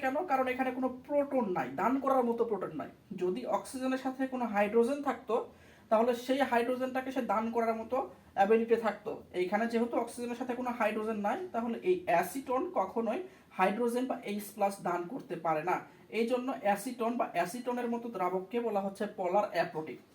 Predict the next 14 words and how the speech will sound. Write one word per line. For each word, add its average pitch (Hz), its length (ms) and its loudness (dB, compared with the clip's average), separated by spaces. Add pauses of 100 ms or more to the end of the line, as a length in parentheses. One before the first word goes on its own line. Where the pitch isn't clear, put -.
(140)
এখন 254 220 -6
প্রশ্ন 269 260 -6
হচ্ছে, 262 240 -6
"ভাইয়া, 262 200 8 (540)
যে 214 80 6 (120)
পোলার 226 320 6 (140)
অ্যাপ্রোটিক 214 560 -2 (120)
দ্রাবকটাই 202 560 2
কেন 226 200 2
আমরা 190 200 0
নিব?" - 100 -8 (220)
কারণ 226 260 4
হচ্ছে, 254 240 0 (140)
খেয়াল 208 200 0